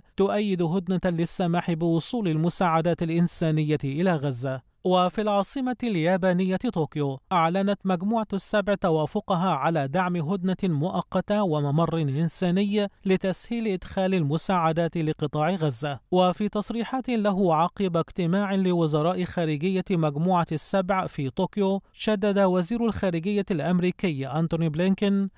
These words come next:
على أن إسرائيل لن تستطيع إدارة قطاع غزة، لكن قد تكون هناك فترة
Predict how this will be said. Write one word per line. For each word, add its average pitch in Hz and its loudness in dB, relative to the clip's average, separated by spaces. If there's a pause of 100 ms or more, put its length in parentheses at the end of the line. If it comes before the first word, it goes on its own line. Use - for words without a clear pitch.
على 185 4
أن 170 0
إسرائيل 196 -2 (160)
لن 190 2
تستطيع 180 -2
إدارة 160 0
قطاع 185 -2
غزة، 139 -2 (140)
لكن 165 0 (160)
قد 247 0
تكون 240 0
هناك 175 0
فترة 180 0